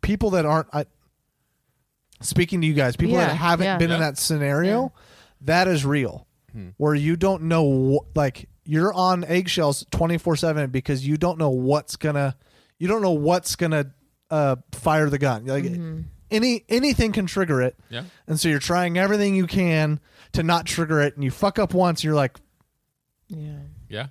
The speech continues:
Speaker 1: "Is it?" So I thought all of that was really well done. Um,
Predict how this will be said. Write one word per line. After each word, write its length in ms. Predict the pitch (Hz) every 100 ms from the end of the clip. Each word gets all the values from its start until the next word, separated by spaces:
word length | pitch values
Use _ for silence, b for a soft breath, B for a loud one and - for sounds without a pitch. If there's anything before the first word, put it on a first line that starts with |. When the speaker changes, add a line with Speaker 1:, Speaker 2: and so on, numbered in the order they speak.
| -
Speaker 1:
"Is 200 | 180 160
it?" 180 | - 143
So 360 | - 165 147 -
I 140 | 180
thought 240 | 190 196 151
all 220 | 165 165
of 80 | 151
that 160 | 147
was 160 | 139 123
really 580 | 127 147 170 220 214 180
well 260 | 165 160 151
done. 440 | 139 127 123 127 b b b b b -
Um, 480 | 156 143 131 127